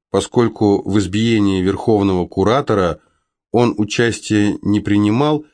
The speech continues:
и заведомо злостных умыслов также не имел. Но в чём сомнений не было и быть не могло,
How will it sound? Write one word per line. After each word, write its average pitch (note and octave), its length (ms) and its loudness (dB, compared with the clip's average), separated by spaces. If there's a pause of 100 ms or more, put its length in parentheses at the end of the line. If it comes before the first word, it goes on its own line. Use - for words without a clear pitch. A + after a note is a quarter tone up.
(280)
и F#2+ 120 -2
заведомо G#2 640 0
злостных G2+ 600 -2
умыслов A#2+ 640 -2
также G#2 380 0
не A#2+ 280 2
имел. F2 360 -2 (920)
Но G#2 400 2
в - 100 -18
чём A2+ 300 0
сомнений G2 760 0
не G2+ 280 2
было E2+ 240 0
и E2+ 200 -6
быть G2+ 400 -4
не G2 140 2
могло, E2+ 580 0